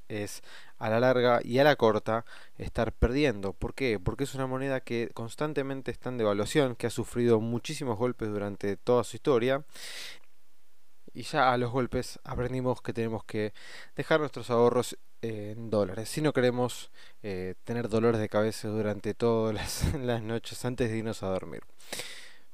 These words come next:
Bueno, vamos a ver algunos números para poder tener una idea más clara de cuánto fue que la gente compró durante todos estos años, ¿no? Bueno, durante los primeros diez meses del dos mil dieciocho, más o menos,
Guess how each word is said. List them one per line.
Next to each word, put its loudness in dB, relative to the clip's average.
Bueno, 2
vamos 4
a 2
ver 6
algunos 4
números 2
para 4
poder 8
tener 2
una 0
idea 4
más 0
clara 2
de 0
cuánto 4
fue 4
que 0
la -2
gente 0
compró 10
durante 2
todos 0
estos -4
años, 0
¿no? 0
Bueno, 6
durante 2
los 8
primeros 6
diez -4
meses -2
del -2
dos -2
mil -4
dieciocho, -2
más -4
o 2
menos, 0